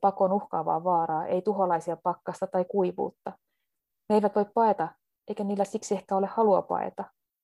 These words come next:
Mutta ne voivat uudistua ja puolustautua. Päätän kasvattaa itselleni juuret.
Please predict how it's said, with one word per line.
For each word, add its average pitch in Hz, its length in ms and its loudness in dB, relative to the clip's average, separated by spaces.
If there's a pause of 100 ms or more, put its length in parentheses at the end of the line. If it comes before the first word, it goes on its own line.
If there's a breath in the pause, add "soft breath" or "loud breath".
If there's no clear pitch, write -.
(640)
Mutta 190 160 2
ne 196 120 2
voivat 196 260 4
uudistua 196 460 2
ja 165 60 0
puolustautua. - 880 0 (800)
Päätän 190 300 4
kasvattaa 180 400 0
itselleni 170 440 0
juuret. 185 460 -2